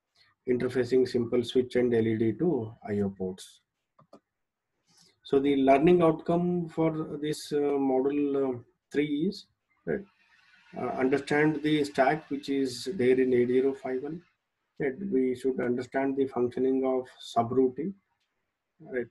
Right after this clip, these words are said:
We should be able to know, and we should understand the operation of both push and pop instructions,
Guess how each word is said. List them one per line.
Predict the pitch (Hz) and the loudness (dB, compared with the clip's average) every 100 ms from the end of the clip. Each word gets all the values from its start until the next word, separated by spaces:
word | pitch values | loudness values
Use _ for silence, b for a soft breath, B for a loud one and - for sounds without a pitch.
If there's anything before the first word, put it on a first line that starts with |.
| 98 | -6
We | 127 | -6
should | 123 123 | -6 -4
be | 135 135 | 4 6
able | 127 139 139 | 6 0 0
to | 147 147 139 - _ _ _ _ _ _ _ _ _ _ | -2 -2 -4 -10 _ _ _ _ _ _ _ _ _ _
know, | 127 143 117 101 - | 2 4 4 0 -10
and | 131 127 | -10 -8
we | 117 | -4
should | 123 - | -6 -4
understand | 123 135 135 - 147 147 | 0 0 -2 -2 -2 0
the | 139 127 | 0 0
operation | 117 123 123 123 | -2 -4 -4 -4
of | 127 123 - | -4 -6 -6
both | 120 120 120 _ | -2 -2 -4 _
push | 127 117 123 | -6 -4 -4
and | 127 120 - | -4 -4 -4
pop | 117 117 _ _ | -4 -4 _ _
instructions, | 117 113 110 - - - | -10 -8 -12 -12 -16 -16